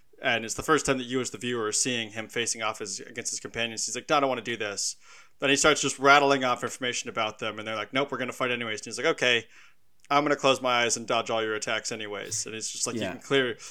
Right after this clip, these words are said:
Speaker 1: the guy is just so sick of living the same day, of, of literally,
Speaker 2: How,
Speaker 1: I mean, you'd
Speaker 2: how
Speaker 1: think that
Speaker 2: that
Speaker 1: he would just escape just to experience something new,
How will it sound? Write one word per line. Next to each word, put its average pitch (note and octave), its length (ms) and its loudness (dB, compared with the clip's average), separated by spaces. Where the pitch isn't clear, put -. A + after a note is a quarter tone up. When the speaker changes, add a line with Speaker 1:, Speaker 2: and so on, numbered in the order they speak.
Speaker 1:
the C#3+ 80 0
guy C#3+ 160 10
is B2+ 140 4
just - 280 4
so C#3 140 6
sick B2 280 2
of - 120 -12
living A#2+ 280 -4
the A2 100 -4
same A2 320 0
day, G#2+ 420 -6
of, B2 160 -2
of B2 240 -2
literally, C#3+ 420 6
Speaker 2:
How, F3+ 220 -4
Speaker 1:
I C#3+ 80 6
mean, D3+ 80 2
you'd E3 120 6
Speaker 2:
how - 40 -10
Speaker 1:
think G3+ 160 10
that F#3 100 8
Speaker 2:
that D#3 60 2
Speaker 1:
he F#3 80 6
would E3 140 4
just D3+ 160 4
escape D#3+ 340 6
just C#3 220 4
to C#3+ 60 2
experience B2+ 440 -2
something A2+ 320 -4
new, G#2 240 -8